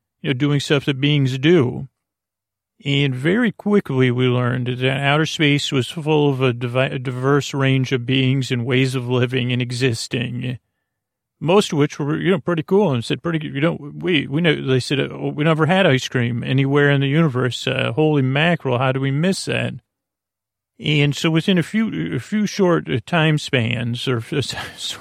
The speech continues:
shorter time span, not only did we learn about outer space, and outer space learned about us,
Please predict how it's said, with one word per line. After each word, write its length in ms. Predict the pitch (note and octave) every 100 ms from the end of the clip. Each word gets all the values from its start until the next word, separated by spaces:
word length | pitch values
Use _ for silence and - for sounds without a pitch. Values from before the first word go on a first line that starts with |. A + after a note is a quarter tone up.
| F3
shorter 380 | - G3 E3
time 320 | C#3+ D3+ C#3 C#3
span, 560 | - B2+ A#2+ A#2 A#2+ - _ _ _ _ _ _ E3+
not 160 | E3+
only 160 | F#3 F3
did 120 | D3
we 120 | C#3+
learn 260 | C3 E3+ F#3+
about 200 | C3+ A#2+
outer 180 | A#2 A#2+
space, 320 | - C3 -
and 80 | C#3
outer 180 | C#3
space 380 | C3 - C3+ -
learned 300 | C3+ C3+ C3+
about 280 | B2 C3+ B2+
us, 540 | C#3+ C#3 A#2+ - -